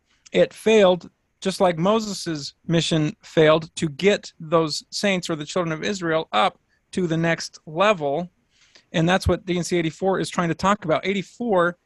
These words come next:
is the revelation where the Lord says, "You're all under condemnation." And in that revelation, he says, "You're all just like the children of Israel under Moses, where he tried to sanctify them so that they could behold the face of God, and they wouldn't. They hardened their hearts." And so the Lord swore in his wrath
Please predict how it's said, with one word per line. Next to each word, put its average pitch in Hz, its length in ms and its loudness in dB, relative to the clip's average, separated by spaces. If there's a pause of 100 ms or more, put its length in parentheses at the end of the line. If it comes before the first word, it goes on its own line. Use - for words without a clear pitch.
is 165 100 -6
the 175 100 -2
revelation 180 460 0
where 156 60 -4
the 156 80 -6
Lord 175 180 0
says, 156 180 -2
"You're 233 120 4
all 240 60 4
under 202 180 2
condemnation." 165 720 -2 (500)
And 165 160 2
in 226 140 4
that 202 240 4
revelation, 160 720 0 (280)
he 180 80 0
says, 175 420 4
"You're 233 180 2
all 233 120 6
just 220 200 -4
like 214 120 2
the 202 80 -8
children 220 380 0
of 190 220 -2
Israel 170 520 0
under 170 200 0
Moses, 185 520 0
where 165 120 -6
he 277 180 -2
tried 190 240 0
to 175 80 -2
sanctify 190 720 -2
them 156 340 -2 (460)
so - 160 0
that 190 100 -2
they 226 120 0
could 208 140 -2
behold 202 380 2
the 208 80 -4
face 190 280 -6
of 151 120 -8
God, 214 260 2
and 185 100 0
they 202 100 2
wouldn't. 196 440 0
They 160 60 -4
hardened 202 280 0
their 175 80 -4
hearts." 226 300 -4
And 165 100 -10
so 185 80 -8
the 165 80 -2
Lord 175 320 0
swore 190 480 0
in 220 80 2
his 175 140 -2
wrath 196 300 0